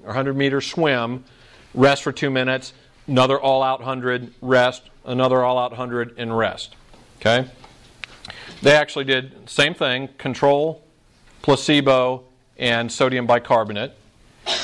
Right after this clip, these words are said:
But this time they actually did two trials of the placebo and two trials of the bicarbonate just to really make sure, okay,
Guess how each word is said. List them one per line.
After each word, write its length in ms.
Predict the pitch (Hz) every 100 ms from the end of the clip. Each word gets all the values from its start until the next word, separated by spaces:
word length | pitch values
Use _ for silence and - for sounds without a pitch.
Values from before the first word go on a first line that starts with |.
| -
But 100 | 120
this 200 | 175 190
time 220 | 156 131
they 80 | 127
actually 280 | 131 - 131
did 300 | 120 107 -
two 200 | 233 247
trials 640 | - 151 120 113 117 120
of 120 | 123
the 80 | 113
placebo 760 | - 120 - 139 120 107 110 - - _ -
and 260 | 120 113 -
two 200 | 240 240
trials 640 | - 135 117 113 110 -
of 240 | 120 107
the 100 | 113
bicarbonate 880 | 107 131 120 - 214 208 131 107 110 - -
just 180 | 180 165
to 80 | 160
really 400 | 139 160 175 170
make 200 | 151 143
sure, 360 | - 139 95 - _ _ _ _ -
okay, 320 | 110 123